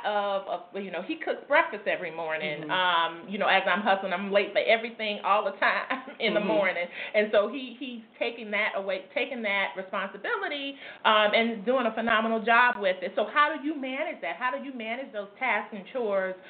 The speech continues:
Speaker 1: um, uh, responsibilities at home? Um, we talked about the politics of hair. Child, hair.
Speaker 2: Ooh, yeah.
Speaker 1: We are dealing with hair every
Speaker 2: Yeah.
Speaker 1: week. You know,
Speaker 2: Mm-hmm.
Speaker 1: we, we have daughters, our hair, um, you know,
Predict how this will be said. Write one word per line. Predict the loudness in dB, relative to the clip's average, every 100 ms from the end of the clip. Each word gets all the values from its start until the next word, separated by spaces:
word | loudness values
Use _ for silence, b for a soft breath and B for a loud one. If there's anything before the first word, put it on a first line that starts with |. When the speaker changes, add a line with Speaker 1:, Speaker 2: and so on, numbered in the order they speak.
| B B 4
Speaker 1:
um, | 6 6 4 -2 -4
uh, | -2 -2
responsibilities | 0 0 0 0 0 0 -2 -2 -2
at | 0
home? | -2 0 -2 -6 -10 B B B 4
Um, | 6 6 4 2 -6
we | -8 -6
talked | -8 -6
about | -6 -6
the | -6
politics | -4 -4 -4 -12 -12 -12
of |
hair. | -12 2 2 2 -2 -6 -2
Child, | 4 6 6 4 0 -2
hair. | 0 0 -2 -6
Speaker 2:
Ooh, | -12 -14 -4
yeah. | -2 -2
Speaker 1:
We | 0 2
are | 4
dealing | 4 2 2
with | -4 -2
hair | 2 2 2 2
every | 4 2 0
Speaker 2:
Yeah. | -12
Speaker 1:
week. | -12 -14
You | -12 -8
know, | -8
Speaker 2:
Mm-hmm. | -8
Speaker 1:
we, | -12 -14 -14
we | -8
have | -8 0
daughters, | 4 6 4 2 -2 -4 -8 B B B
our | 4 6 6 2
hair, | -2 -6 -4 -2 0 0 -2
um, | -4 -4 -6 -8
you | -8
know, | -4 -4 -4